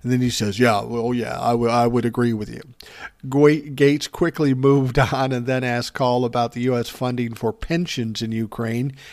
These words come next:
aimed at keeping the Ukrainian economy from collapsing. It just went south from there.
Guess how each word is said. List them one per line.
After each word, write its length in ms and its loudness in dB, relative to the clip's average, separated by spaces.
aimed 260 -2
at 140 -4
keeping 360 -4
the 100 -2
Ukrainian 580 -2
economy 640 -4
from 260 -6
collapsing. 720 -4
It 100 2
just 260 2
went 220 0
south 440 -2
from 260 -10
there. 340 -10